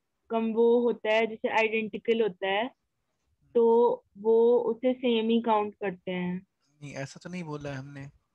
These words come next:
Speaker 2: देखो यहाँ पे क्या-क्या बोला है यहाँ पर, देखो, ध्यान सुनना। When I say Dalton's atomic model, सबसे पहला तो ये है कि atoms जो होते हैं, वो क्या है? Indivisible है। Atoms are indivisible, right?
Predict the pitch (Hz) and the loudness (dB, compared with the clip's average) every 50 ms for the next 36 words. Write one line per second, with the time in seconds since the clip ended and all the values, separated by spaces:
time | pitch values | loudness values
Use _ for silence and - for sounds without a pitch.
0 | - 135 127 123 - - 135 127 120 - 127 - - 139 135 - - 135 131 131 | -16 -12 -12 -12 -10 -8 -8 -8 -8 -8 -10 -10 -6 -6 -6 -4 -6 -6 -6 -6
1 | 123 123 120 120 123 120 117 117 117 117 - 127 127 123 127 120 123 123 123 123 | -8 -8 -6 -6 -6 -6 -6 -6 -8 -8 -8 -10 -10 -8 -10 -10 -10 -6 -4 -4
2 | 123 117 - - 127 123 123 139 180 233 - _ _ _ - - - - - - | -4 -4 -6 -10 -12 -8 -6 -4 -4 -4 -6 _ _ _ -20 -20 -20 -18 -18 -18
3 | - - - - - - _ - 131 135 139 135 - 151 135 127 123 127 123 139 | -20 -20 -20 -20 -20 -14 _ -2 0 0 0 0 0 2 4 4 4 4 2 -2
4 | 135 - - 131 131 139 131 131 127 123 117 117 117 127 156 214 269 - - - | -4 -2 -4 -2 -2 -2 -4 -2 0 2 2 4 4 2 2 2 0 -4 -10 -18
5 | _ _ _ _ - - - - - 127 127 143 131 - 127 127 127 131 131 - | _ _ _ _ -18 -14 -8 -6 -6 -4 -2 -4 -2 0 0 2 4 2 2 2
6 | 139 131 139 143 135 135 139 147 - - 160 160 - - 127 123 123 - 147 151 | 0 -2 0 0 0 0 -2 -4 -4 -4 -6 -4 0 2 2 2 4 2 2 0
7 | 160 151 - 139 131 131 127 123 - - 147 139 139 139 - - 139 135 135 143 | 0 0 -2 -2 -2 0 0 -2 -2 -2 -4 -4 -4 -4 -4 -2 0 0 0 0
8 | 160 202 240 - - _ _ _ - 151 147 147 147 143 135 135 123 127 117 120 | 0 -2 -2 -4 -10 _ _ _ -6 -4 0 2 2 2 2 2 0 0 0 0
9 | 110 107 104 110 123 - - - - - - - _ - - - - _ _ _ | -2 -2 -4 -8 -10 -12 -12 -12 -12 -12 -14 -18 _ -18 -16 -16 -16 _ _ _
10 | _ _ _ _ _ _ _ - - - 127 127 123 - 139 143 139 - 165 190 | _ _ _ _ _ _ _ -16 -6 0 0 0 2 2 0 0 2 2 4 4
11 | 240 - - _ _ _ _ _ - 147 147 151 143 135 135 127 135 139 127 127 | 2 0 -4 _ _ _ _ _ -6 -4 -4 -4 -2 -2 -2 0 0 -2 -2 -2
12 | 113 107 110 107 - - - - - - - - - - - - - _ _ _ | -6 -6 -8 -10 -10 -12 -14 -12 -12 -14 -14 -14 -12 -12 -14 -14 -16 _ _ _
13 | _ _ _ _ _ _ _ _ - - _ _ _ _ _ _ _ _ _ _ | _ _ _ _ _ _ _ _ -20 -20 _ _ _ _ _ _ _ _ _ _
14 | _ _ _ - 131 139 151 214 254 - - - | _ _ _ -2 2 2 2 2 0 -4 -10 -20